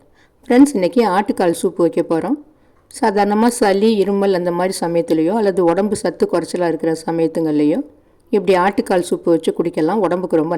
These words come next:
நல்லது. இது ரொம்ப ஃபேட்டுன்னு சொல்லுவாங்க. ஆனா மாசத்துல ஒரு ரெண்டு, மூணு தடவை இந்த சூப் வச்சு குடிக்கிறது ரொம்ப நல்லது. இதுக்கு நான் ஆட்டுக்கால் கட் பண்ணதை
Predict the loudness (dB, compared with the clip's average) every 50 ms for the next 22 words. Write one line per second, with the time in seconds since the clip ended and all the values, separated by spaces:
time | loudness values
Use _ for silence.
0 | -2 -2 -2 0 -2 -2 0 -2 -2 -4 -4 -10 _ _ _ _ _ _ _ _
1 | _ -2 -2 2 2 2 2 2 2 0 0 2 2 2 2 2 0 0 0 0
2 | 0 0 2 2 2 2 0 -2 -2 -4 -4 -6 -10 _ _ _ _ _ _ _
3 | _ -2 0 2 2 2 2 2 2 2 2 2 0 0 2 4 2 4 4 2
4 | 2 2 2 0 0 0 0 -2 0 0 0 0 2 0 0 0 -2 -4 -6 -10
5 | _ _ _ _ _ _ -4 -2 -2 0 2 0 0 0 0 -4 -2 -2 -2 0
6 | 0 0 2 2 2 2 2 0 0 0 0 0 -2 -2 -2 -2 -2 0 0 -2
7 | -2 -4 -8 -16 _ _ _ _ _ _ _ _ _ _ _ _ _ _ _ _
8 | _ _ _ -2 0 0 2 0 0 0 0 0 0 2 0 0 0 2 0 0
9 | 0 -2 -4 -4 -2 -4 -2 -2 -2 -2 -2 -2 -2